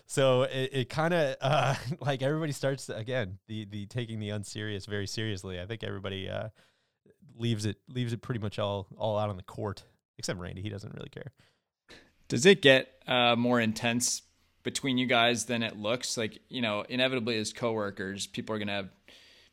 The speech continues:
Speaker 2: creative differences and, uh, and different ideas. Like, it, you guys seem like good pals. We've, we've spent time with you guys. You, you know, you definitely are all friends. But is there, uh,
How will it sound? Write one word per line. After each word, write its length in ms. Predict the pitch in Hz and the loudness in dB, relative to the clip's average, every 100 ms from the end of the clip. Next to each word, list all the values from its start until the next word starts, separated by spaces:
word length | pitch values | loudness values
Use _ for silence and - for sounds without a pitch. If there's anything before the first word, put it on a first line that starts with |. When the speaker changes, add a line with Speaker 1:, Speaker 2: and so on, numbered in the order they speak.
| _ | _
Speaker 2:
creative 480 | - 139 120 110 92 | -4 2 2 2 -2
differences 680 | 113 113 113 110 113 113 110 | -4 -2 0 0 0 0 -2
and, 240 | 107 98 | -2 -2
uh, 380 | 98 98 95 92 92 - _ | 0 0 0 -2 -6 -14 _
and 140 | 104 | -6
different 280 | 101 107 117 | -6 -4 -2
ideas. 500 | 107 95 98 104 107 | -2 -2 -2 -2 -2
Like, 140 | 117 117 | -2 -2
it, 140 | - - _ _ _ _ - | -6 -12 _ _ _ _ -4
you 80 | 120 | 6
guys 240 | 151 143 | 6 6
seem 260 | - 143 139 | 2 2 4
like 240 | 131 107 | 2 2
good 200 | 127 117 | 0 0
pals. 520 | - 107 110 120 113 - | 0 2 4 2 0 -8
We've, 320 | 104 120 117 - _ _ - | -4 -2 -2 -8 _ _ -2
we've 180 | 127 | 0
spent 300 | 123 139 127 | 0 0 0
time 240 | 123 113 113 | 0 0 2
with 100 | 110 | 0
you 100 | 110 | 0
guys. 440 | 107 107 113 107 | 2 2 0 -4
You, 80 | 101 110 | -8 -6
you 140 | 107 | -4
know, 140 | 104 | -2
you 140 | 104 104 | -2 -2
definitely 480 | 101 110 120 110 101 | -2 -2 -2 -2 0
are 180 | 95 | 0
all 160 | 90 104 | 0 -2
friends. 520 | - - 107 98 98 | -4 -4 -2 -2 -4
But 180 | - 110 | -4 -4
is 200 | 117 110 | -4 -2
there, 340 | 113 117 117 92 | 0 2 2 0
uh, 360 | 107 107 104 | 0 2 0